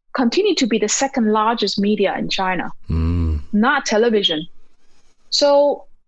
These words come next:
Speaker 1: it, in a way, out of home, um, I, I guess in some categories and in some sector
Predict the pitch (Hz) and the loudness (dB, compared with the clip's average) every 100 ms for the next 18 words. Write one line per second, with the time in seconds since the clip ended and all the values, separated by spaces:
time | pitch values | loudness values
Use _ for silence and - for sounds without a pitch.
0 | - _ - 302 320 311 247 359 427 - | -20 _ -2 0 2 2 2 2 2 0
1 | - - 262 330 330 - 277 254 240 226 | -2 -2 -2 0 -2 0 2 4 2 0
2 | - - - - - - - - 220 214 | -2 -10 -20 -18 -16 -16 -10 -2 0 0
3 | - 226 - 226 285 302 247 - 269 285 | -2 -4 -2 0 2 2 2 2 0 0
4 | 302 233 196 196 196 190 196 190 185 190 | 0 0 0 0 2 2 2 0 -2 -2
5 | 285 285 294 - 202 - 196 170 170 | 0 0 0 -2 -4 -4 -2 0 -2